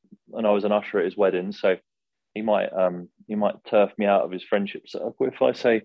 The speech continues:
no. No, look, I, I think that he is definitely up there. I mean, look at what he's doing and the way he's able to influence games. It's ridiculous, really. And the games that he's won England from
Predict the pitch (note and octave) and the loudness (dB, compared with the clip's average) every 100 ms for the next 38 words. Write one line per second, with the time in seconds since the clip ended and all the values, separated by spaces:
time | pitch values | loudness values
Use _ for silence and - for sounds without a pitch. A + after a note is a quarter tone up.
0 | _ - _ _ A2+ G#2+ G2+ A#2+ - _ | _ -20 _ _ 2 4 4 0 -8 _
1 | _ _ _ _ _ - B2 G#2+ A2+ D3+ | _ _ _ _ _ -2 2 4 4 4
2 | D#3+ A2 D3 D3 E3+ - C3+ A#2+ _ _ | 4 2 -2 -2 -4 0 0 0 _ _
3 | _ _ - D3 B2+ - D3+ C3 B2+ G#2+ | _ _ -6 -2 -2 0 0 0 -6 -10
4 | G#2 A#2+ - C#3 D3+ C3 D3+ D3 B2+ _ | -4 -4 -2 -2 -2 -4 -6 -6 -8 _
5 | C#3 D3 C3+ C#3 A#2 A#2+ G#2+ A2 G#2+ A2 | -2 0 0 -2 2 2 4 2 2 2
6 | A#2 G2+ G#2+ G#2+ G#2 - A2+ G#2 G#2 G2 | -2 -2 0 0 -4 -4 -6 -4 -6 -6
7 | - G2+ F#2+ - - - G#2+ B2+ - - | 0 0 0 -8 -16 -14 -4 -4 -2 -8
8 | F2+ - - A2 G2+ F#2+ F#2+ G#2 _ _ | -8 -8 -8 2 4 6 2 -4 _ _
9 | _ - A#2+ A2 A2+ A#2 A2+ F#2+ G#2+ A#2+ | _ -2 2 4 4 4 2 -2 -8 -6
10 | A2 A2 A2 A2 G#2+ G2+ G2 G2+ - G#2 | -6 2 4 4 2 0 -2 -4 -4 -4